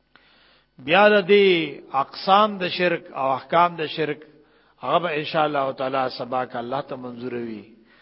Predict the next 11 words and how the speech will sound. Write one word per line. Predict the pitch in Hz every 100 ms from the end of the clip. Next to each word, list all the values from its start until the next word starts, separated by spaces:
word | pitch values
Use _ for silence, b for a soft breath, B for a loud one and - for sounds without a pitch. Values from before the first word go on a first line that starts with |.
| b _ -
دا | 127
غي | 151
وضاحت | 165 147 135 131 139 160
وکاو. | 143 143 143 127 113 - _ b b b _
فی | 135
الحال | 131 151
په | 139 131
دې | 135
باندې | 135 131 127
اکتفا | 117 127 117 135 127
کوو. | 123 117 107